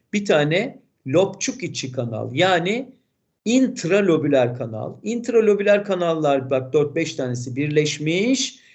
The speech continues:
İnterlobüler kanallar ve ana kanal olarak da devam ediyor. İşte bütün olay bu arkadaşlar. Bileşik asiner bezlerde de pankreas,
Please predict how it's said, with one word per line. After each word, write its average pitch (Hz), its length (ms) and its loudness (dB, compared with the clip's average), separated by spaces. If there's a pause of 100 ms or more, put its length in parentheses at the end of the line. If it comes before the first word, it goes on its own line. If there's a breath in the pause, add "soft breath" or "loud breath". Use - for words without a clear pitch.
(380 soft breath)
İnterlobüler 147 1400 2
kanallar 202 720 2
ve 175 100 0
ana 156 240 -4
kanal 113 300 -2
olarak 110 420 -2
da 196 140 0
devam 120 360 2
ediyor. 107 240 -8
İşte - 280 -2
bütün 262 200 -2
olay 143 380 4
bu 107 120 -4
arkadaşlar. - 640 -12 (420 loud breath)
Bileşik 262 340 2
asiner 170 460 2
bezlerde 135 600 0
de 208 140 -4
pankreas, 208 920 -2